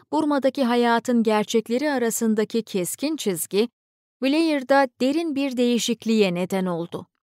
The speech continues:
Bir sömürge memuru olan görevinden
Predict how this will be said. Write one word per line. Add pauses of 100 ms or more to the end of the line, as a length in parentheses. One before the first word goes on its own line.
(500)
Bir
sömürge
memuru
olan
görevinden